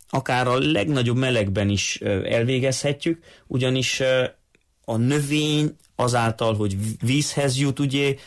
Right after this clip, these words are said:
sokkal jobban tudja hűteni magát, maga a víz is hűti a növényt, tehát, ö, neki is, ahogy nekünk jól esik a, a nagy melegben a, a víz, úgy a növénynek is jól esik a,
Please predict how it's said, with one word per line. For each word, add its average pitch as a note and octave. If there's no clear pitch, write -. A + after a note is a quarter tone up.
sokkal D3
jobban A#2+
tudja A2
hűteni C3
magát, A#2+
maga A2+
a F2
víz B2+
is C3
hűti B2+
a A#2+
növényt, A#2
tehát, A2
ö, A2+
neki C3
is, A#2
ahogy A2
nekünk B2
jól B2+
esik G#2+
a, G#2
a F#2+
nagy A#2
melegben G2+
a, F2+
a G2+
víz, A#2+
úgy A2
a G#2+
növénynek G2
is -
jól F2
esik -
a, -